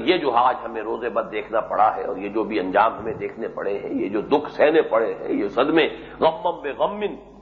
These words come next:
پے بپے جو غموں کی بارش ہم پر ہو رہی ہے، یہ نہ ہوتی۔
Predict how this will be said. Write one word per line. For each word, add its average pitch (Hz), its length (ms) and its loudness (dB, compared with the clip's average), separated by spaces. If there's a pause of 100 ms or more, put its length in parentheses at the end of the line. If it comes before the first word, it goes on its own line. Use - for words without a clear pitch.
(120)
پے 160 160 4
بپے 160 380 4
جو 165 140 -2
غموں 156 320 2
کی 139 140 -6
بارش 143 400 2
ہم 156 120 -4
پر 143 100 -2
ہو 117 180 -6
رہی 107 260 -6
ہے، 120 60 0 (180)
یہ 131 100 2
نہ 117 120 2
ہوتی۔ - 280 -2